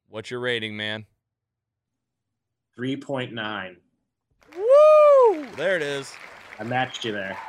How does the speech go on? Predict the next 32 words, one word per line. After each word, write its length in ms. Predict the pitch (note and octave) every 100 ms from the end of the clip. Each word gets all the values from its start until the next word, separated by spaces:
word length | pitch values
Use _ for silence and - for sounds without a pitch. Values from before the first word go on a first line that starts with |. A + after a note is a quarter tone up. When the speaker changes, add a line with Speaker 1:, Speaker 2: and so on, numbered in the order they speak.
| B2
Speaker 2:
I 100 | A2+
hit 280 | C3 C#3 - - - - - - - - - _ - -
that. 200 | - -
This 200 | C#3 C#3+
movie 340 | D#3 C#3+ C3+
is 140 | B2+ A2+
definitely 640 | B2 A#2+ B2 A#2 A2 A2 - _ _ - - -
better 340 | A#2 B2 B2 A#2+
to 400 | - B2 A#2+ A2+ -
the, 180 | B2+ A#2+ _
the 100 | B2+
first, 360 | A#2+ A#2+ A#2 -
just 280 | A#2+ A2+ -
because 340 | A2 A#2+ A2
of 120 | A2
how, 420 | A2 G#2+ G#2+ G#2+ _ _ _ _ _ _
just, 200 | - C#3
it's 160 | C3+ -
the 60 | C#3
culmination 580 | C3 B2 A#2 A2+ - A2
of, 160 | G2 -
of, 140 | A#2
of 180 | A#2 A2
so 200 | - A2+
much. 480 | G2+ G2 F#2+ - - -
Um, 500 | A2+ G#2 G2 F#2 F#2+ _ _ _ _ _ _ _ _
I, 120 | A2
I 200 | G2+ F#2 G2+
freaking 340 | A2 F#2+ E2+
love 180 | E2+ F2
it. 80 | -
I, 200 | G2 G2+